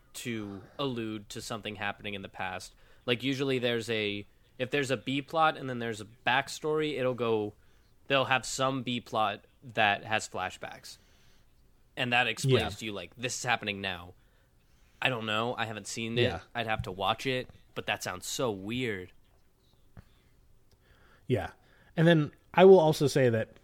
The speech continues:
Speaker 2: Henry Cavill's interpretation of Geralt, despite him not being, like, a good physical fit, um, oh, and if you ever saw the original, uh, costume,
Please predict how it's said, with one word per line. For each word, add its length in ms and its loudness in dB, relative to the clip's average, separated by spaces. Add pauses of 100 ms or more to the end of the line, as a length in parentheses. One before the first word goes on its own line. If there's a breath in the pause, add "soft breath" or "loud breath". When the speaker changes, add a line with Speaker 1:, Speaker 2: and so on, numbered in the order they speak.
(640)
Speaker 2:
Henry 320 6
Cavill's 400 6
interpretation 720 0
of 100 -2
Geralt, 460 0 (420 soft breath)
despite 640 4
him 360 4
not 420 2
being, 360 4
like, 240 -2
a 260 0
good 340 -2
physical 420 0
fit, 380 -2 (840 soft breath)
um, 480 0 (840)
oh, 120 12
and 120 10
if 100 4
you 100 12
ever 160 10
saw 240 6
the 160 8
original, 640 4 (180)
uh, 400 0
costume, 640 2